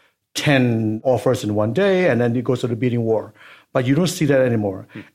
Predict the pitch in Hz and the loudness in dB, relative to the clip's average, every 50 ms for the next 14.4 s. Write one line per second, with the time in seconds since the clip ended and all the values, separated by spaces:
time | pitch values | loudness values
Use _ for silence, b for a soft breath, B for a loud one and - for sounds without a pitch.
0 | - 139 131 139 160 185 220 202 - - - - 202 202 190 156 139 123 110 113 | -6 -2 0 2 2 2 2 0 -2 -4 -2 0 0 2 2 2 0 0 -2 -2
1 | 120 117 107 98 98 - - 117 120 160 170 165 - - 165 165 165 170 170 131 | -2 0 0 0 -2 -6 -6 -4 -2 -2 -2 -2 -2 -2 0 0 0 0 0 -2
2 | - - 85 123 110 113 113 110 98 87 82 - - - - - b b b b | -4 -6 -12 -16 -14 -6 -4 -2 -2 -2 -4 -10 -14 -16 -16 -18 b b b b
3 | b b b b - 110 117 113 117 123 117 110 110 - 135 127 127 123 120 - | b b b b -4 -2 0 0 0 0 0 0 0 0 0 2 2 0 0 -4
4 | - - - 123 117 117 117 107 113 117 120 127 127 131 127 - - - 131 120 | -10 -16 -8 -4 -2 0 0 0 0 0 2 2 2 0 -2 -4 -4 -2 -2 0
5 | 127 123 120 117 117 - 127 117 101 104 110 110 104 - - 120 117 113 110 107 | 0 0 0 -2 -2 -2 -2 -2 -2 0 0 0 0 -2 -2 -2 0 0 0 -2
6 | 107 - 117 113 113 113 113 113 113 113 113 B B B B B _ - 120 110 | -2 -2 -2 -2 0 0 -2 -2 -2 -2 -4 B B B B B _ -2 0 0
7 | 110 107 - - 117 107 117 143 156 160 143 123 117 113 110 110 110 107 110 113 | 0 -2 -2 -4 -2 0 2 2 2 4 2 2 2 0 0 -2 -2 -2 -2 -2
8 | 117 117 113 113 113 113 110 107 104 104 - _ _ - 131 143 - - - 143 | 0 0 0 0 0 0 0 0 -2 -4 -8 _ _ -2 0 0 0 0 -4 -6
9 | 127 - 110 110 110 110 110 110 B B B B B B _ 117 113 107 120 117 | -4 -2 -2 0 0 -2 -2 -4 B B B B B B _ -6 -4 -2 -2 -2
10 | 117 113 117 117 113 107 - - - 135 - - 123 117 110 113 110 - - 190 | 0 0 -2 -2 -4 -6 -6 -6 -6 -4 -4 -2 -4 -2 -2 -4 -4 -2 0 0
11 | 190 160 139 123 - B B B B B B _ - - 151 139 139 127 123 117 | 2 2 2 0 -2 B B B B B B _ -4 0 2 2 2 4 2 2
12 | 113 110 - 131 123 117 - b b b b b - - 185 196 196 214 196 - | 0 0 0 -2 -2 -2 -4 b b b b b -4 -2 0 0 0 0 0 2
13 | 180 180 175 139 151 156 160 170 151 160 147 127 135 131 131 139 160 - 180 147 | 2 2 2 2 2 2 2 2 2 2 2 2 4 4 4 4 4 2 0 -2
14 | - - 156 143 139 143 143 | 0 2 2 4 2 2 0